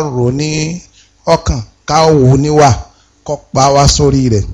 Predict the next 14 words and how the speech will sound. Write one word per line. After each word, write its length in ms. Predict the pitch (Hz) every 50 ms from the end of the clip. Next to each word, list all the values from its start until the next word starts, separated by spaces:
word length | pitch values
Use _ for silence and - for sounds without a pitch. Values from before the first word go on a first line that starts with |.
| - - - - - _ _ _ _ _ - - _ _ _
"من 200 | - 143 165 185 180 170
لم 200 | 160 151 151 147
يمت 360 | 156 170 170 160 147 135 - -
بالسيف، 520 | 123 120 113 - - 151 147 151 147 143 - - - - - _ _ _ _ _ _ _ _ _ _ _ _ _ _ -
مات 260 | 131 143 151 151 - -
بغيره." 600 | - 131 127 131 - 135 151 156 143 - - 92 - - - - - - - - - - _ _ _ _ _ _ _ _ _ _ _ _ _ _ _ _ _ -
Ẹni 300 | 139 143 147 151 151 147
tí 260 | 139 - - - 202 185
è 160 | 151 139 139 131
ṣe 300 | - - - 139 135 135 135 135 131 135 131 131 135 131 - - - _ _ _ _ _ _ _ _ _ _ _ _ _ _ _ _ _ _ _ -
idà 300 | 139 143 135 120 127 120 123
ni 140 | 120 131 139
wọ́n 320 | 147 143 156 160 147 139 139 - _
pa, 140 | - 147